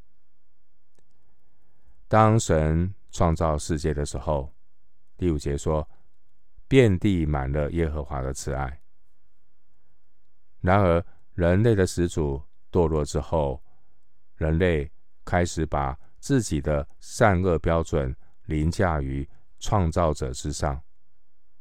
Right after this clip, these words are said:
甚至人类自己还以为比上帝更加的公义慈爱。因此，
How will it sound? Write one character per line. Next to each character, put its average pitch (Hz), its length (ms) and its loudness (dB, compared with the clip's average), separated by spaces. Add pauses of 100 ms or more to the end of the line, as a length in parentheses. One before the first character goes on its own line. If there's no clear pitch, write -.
(680)
甚 101 200 6
至 85 240 2 (280)
人 92 260 6
类 113 160 8
自 101 220 2
己 73 280 0 (200)
还 85 180 2
以 90 160 2
为 69 340 0 (280)
比 71 200 -2
上 85 360 4
帝 82 200 0
更 80 240 4
加 78 160 0
的 71 140 -2
公 78 260 2
义 73 120 0
慈 - 200 -6
爱。 67 300 -2 (1700)
因 92 180 4
此， 71 260 -2